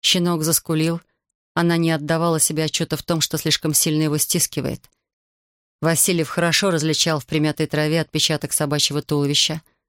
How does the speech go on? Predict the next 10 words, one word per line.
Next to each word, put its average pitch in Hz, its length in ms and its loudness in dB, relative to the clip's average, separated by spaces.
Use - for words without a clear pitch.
но 170 80 2
никаких 165 380 0
следов 147 340 0
головы 143 340 0
не 139 160 2
было. 156 260 -2
Он 196 120 2
вернулся 202 440 2
к - 80 -8
террасе, 160 580 0